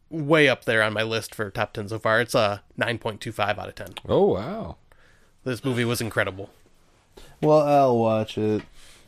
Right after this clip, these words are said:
Speaker 1: And then you'll be the judge.
Speaker 2: <laughs>
Speaker 1: Uh, then I watched, uh, Summer of eighty-four.
Speaker 3: Yeah, how was that?
Speaker 1: Uh, actually, not as, not as great as everyone was saying.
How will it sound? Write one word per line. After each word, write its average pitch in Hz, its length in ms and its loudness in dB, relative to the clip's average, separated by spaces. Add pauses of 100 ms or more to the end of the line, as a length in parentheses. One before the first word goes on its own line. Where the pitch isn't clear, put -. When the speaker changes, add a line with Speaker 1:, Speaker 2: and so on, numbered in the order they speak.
(460)
Speaker 1:
And 147 120 -4
then 117 120 0
you'll 107 140 -6
be 95 100 -12
the 98 100 -10
judge. - 360 -16 (320)
Speaker 2:
<laughs> 113 80 2 (720)
Speaker 1:
Uh, 143 280 6
then 165 140 6
I 170 80 8
watched, 160 380 6
uh, 127 360 4 (200)
Summer 185 360 4
of 160 100 6
eighty-four. 139 520 4 (460)
Speaker 3:
Yeah, 113 360 6
how 110 160 2
was 98 140 -2
that? 90 360 2 (460)
Speaker 1:
Uh, 202 380 8 (380)
actually, 233 720 4
not 156 420 4 (400)
as, 151 180 2 (180)
not 185 420 6
as 139 200 0
great 151 340 2
as 254 100 4
everyone 254 300 6
was 247 100 0
saying. 254 300 4